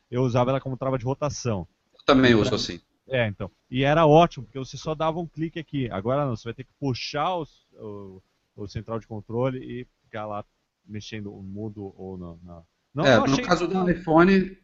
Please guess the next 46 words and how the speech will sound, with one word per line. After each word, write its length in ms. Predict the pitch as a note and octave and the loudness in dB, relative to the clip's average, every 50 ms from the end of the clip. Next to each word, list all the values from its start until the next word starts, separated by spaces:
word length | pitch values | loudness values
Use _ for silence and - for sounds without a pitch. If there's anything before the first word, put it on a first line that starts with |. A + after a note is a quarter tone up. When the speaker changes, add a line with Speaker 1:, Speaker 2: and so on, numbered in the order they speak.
| _ _ - | _ _ -2
Speaker 2:
esse 220 | C3+ C3 - - | 0 0 0 -2
switch 380 | - - - C#3+ C#3 C#3 - F3 | -4 0 2 2 2 4 4 4
ele 140 | D#3+ D#3 D#3 | 4 6 6
é 40 | |
só 280 | D#3 - - E3 D#3 E3+ | 4 6 8 8 8 8
pra 220 | - - F3 E3+ | 8 6 4 4
silenciar 640 | E3 - - D#3+ D#3+ D#3+ E3+ - - F#3+ D#3 C#3 B2+ A#2+ | 4 4 6 6 6 6 6 6 4 6 6 6 6 6
mesmo, 280 | G#2 F#2+ F#2+ F#2+ F#2+ F#2+ G2 | 6 6 4 4 4 2 4
mas 160 | G2+ G#2+ G#2+ | 4 4 4
no 100 | A#2 A#2 | 6 8
Speaker 1:
É. 60 | A#2+ A#2 | 8 8
Speaker 2:
iPad 360 | A2+ - A#2 A#2 B2 B2 C3+ | 8 6 6 6 6 6 6
a 140 | B2+ B2+ B2+ | 8 8 6
Apple 200 | B2+ - C3+ C3 | 6 2 -2 2
dá 120 | A#2 B2 B2 | 6 6 6
duas 240 | A#2+ B2 C3 C3 C#3 | 8 8 6 6 6
opções. 440 | C3+ C3+ - - C3+ G#2+ F2+ F#2 | 4 2 0 0 0 2 2 4
Uma 320 | F#2+ A2+ A#2+ B2+ C#3 C3+ B2+ | 4 4 4 6 6 6 6
é 140 | A#2+ A2+ A2 | 8 8 6
o 100 | A2 A2 | 6 4
que 80 | - | 2
a 60 | G#2+ | 4
gente 260 | G2+ G#2+ G#2+ G#2+ - C3+ | 4 4 2 2 2 4
usa, 280 | B2 B2+ C3 C3 A#2+ | 4 4 6 6 8
eu 160 | G#2+ G#2+ A2+ | 8 8 8
e 40 | A#2+ | 8
o 100 | A#2 A2 | 8 8
Will, 260 | A2 A2 C3 F3 - - - - - - - - _ | 10 10 10 8 6 0 -8 -14 -18 -18 -18 -10 _
que 80 | - - | 2 4
é 40 | G#2 | 4
de 60 | G#2 | 4
você 260 | G#2 G2+ - A#2 A2+ | 2 2 2 2 2
travar 300 | A#2+ C3 B2+ A2+ A2 B2 | 6 6 6 8 8 10
a 60 | B2+ | 8
orientação 440 | C3 A#2+ A2+ G#2+ A2 A2+ G#2+ - A2+ | 10 8 6 6 4 2 -2 0 2
da 120 | A#2+ C3+ C3+ | 4 4 4
tela, 340 | - B2+ A#2 A#2+ B2+ D3+ | 4 4 4 6 6 6
e 60 | E3+ E3+ | 6 6
a 60 | D3+ | 8
outra 380 | B2 A#2+ B2 B2 - B2+ B2+ | 6 6 6 4 2 2 2
é 40 | B2 | 2
realmente 360 | B2 B2 A#2 A2 A2 A2 A2+ | 4 4 6 6 4 4 4
de 120 | A2+ A2+ A2+ | 2 0 0
silenciar 440 | - A#2 A2+ A#2 A2+ A2+ A2+ G2+ G#2 | 0 2 2 2 4 4 4 6 6
o 60 | G#2+ | 6
aparelho. 500 | G#2 - A#2 G#2+ F#2 F2+ E2 D#2 - | 6 6 4 4 4 4 0 -2 -4